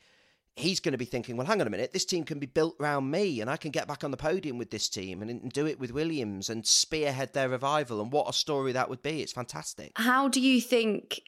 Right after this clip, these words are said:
Speaker 2: Alex is gonna do at Monza then?
Speaker 1: Firstly, he'll be grateful to be racing in Monza, 'cause last year he missed it with his poorly appendix, so he'll be grateful to be back.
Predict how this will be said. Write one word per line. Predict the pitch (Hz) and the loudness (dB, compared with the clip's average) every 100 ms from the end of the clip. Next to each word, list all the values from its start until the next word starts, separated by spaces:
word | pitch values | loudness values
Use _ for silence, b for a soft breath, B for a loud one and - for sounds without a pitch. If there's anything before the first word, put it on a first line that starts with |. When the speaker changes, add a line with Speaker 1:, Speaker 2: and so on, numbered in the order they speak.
| - | 0
Speaker 2:
Alex | 202 190 - | 4 4 2
is | 190 | 0
gonna | - 196 | 2 2
do | 180 190 | 2 2
at | 180 | 2
Monza | 190 196 180 160 | 2 2 0 0
then? | 67 - | -2 -4
Speaker 1:
Firstly, | - 175 220 - | 0 4 4 4
he'll | 147 | 0
be | 127 | 0
grateful | 151 151 - 127 | 2 2 2 -8
to | 117 | -4
be | 120 | 0
racing | 131 143 120 101 | 2 2 0 -2
in | 98 | -4
Monza, | 92 85 90 | -4 -6 -8
'cause | - 104 | -8 -2
last | 131 156 - | -2 -2 -2
year | 107 95 | -4 -4
he | 98 | -4
missed | 123 - - | -2 0 0
it | 92 101 | -4 -6
with | 101 | -6
his | 92 | -6
poorly | - 120 110 104 | -4 -2 -2 -2
appendix, | 98 113 120 85 73 - | -2 -2 -2 -4 -10 -4
so | - 110 | -2 0
he'll | 110 | -2
be | 113 | -2
grateful | 123 123 117 | -2 -2 -6
to | - | -10
be | 101 | -10
back. | - 117 85 - | -2 0 0 -4